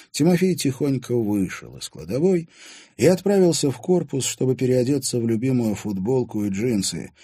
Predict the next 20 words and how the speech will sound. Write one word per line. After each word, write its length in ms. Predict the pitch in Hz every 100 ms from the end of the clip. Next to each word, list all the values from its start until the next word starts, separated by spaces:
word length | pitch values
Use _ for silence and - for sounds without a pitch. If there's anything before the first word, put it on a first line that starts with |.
| - -
Конечно, 460 | 170 170 147 -
если 280 | 120 107 110
Димка 360 | 98 127 107 101
и 60 |
Стас 380 | 95 - 135 123
еще 220 | 104 -
не 160 | 107 98
разнесли 540 | 95 95 92 - 117
комнату 540 | 104 - 98 85 82 82
по 160 | 80
кирпичику. 760 | 82 95 92 73 67 - - - _ _ - _
В 80 | -
форме 480 | - 92 101 85 85
академии 640 | 82 78 85 117 110 92
Тима 340 | 82 123 127 117
всегда 480 | - 104 120 143
чувствовал 600 | 135 - 139 - 120 117
себя 420 | 98 113 117 123 120
немного 540 | 110 117 127 123 131
скованно, 720 | 131 - - - 85 - -